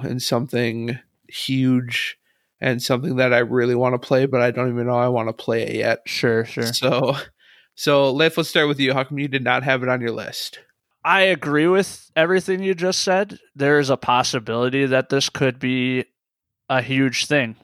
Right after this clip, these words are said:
Speaker 2: but without having anything to show for it yet, I couldn't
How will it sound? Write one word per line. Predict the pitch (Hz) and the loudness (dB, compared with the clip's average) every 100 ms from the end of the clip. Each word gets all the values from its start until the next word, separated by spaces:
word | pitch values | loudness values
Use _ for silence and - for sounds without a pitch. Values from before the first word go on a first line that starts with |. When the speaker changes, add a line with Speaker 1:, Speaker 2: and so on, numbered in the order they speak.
| _ | _
Speaker 2:
but | 131 120 117 - _ _ _ - | 0 2 0 -4 _ _ _ -6
without | 131 127 131 131 127 - | -2 0 4 4 4 0
having | - - 123 123 131 135 135 131 131 131 127 | -12 -2 2 2 2 0 0 -4 -8 -10 -10
anything | 127 131 135 131 143 131 127 | -6 -2 -4 -2 -2 -2 -2
to | 117 | -2
show | - 117 123 | -2 0 0
for | 123 143 135 | 2 4 4
it | 131 | 2
yet, | 123 131 135 - | 2 2 2 0
I | - 120 | -4 -4
couldn't | - - 117 113 - | -4 -2 -2 -4 -14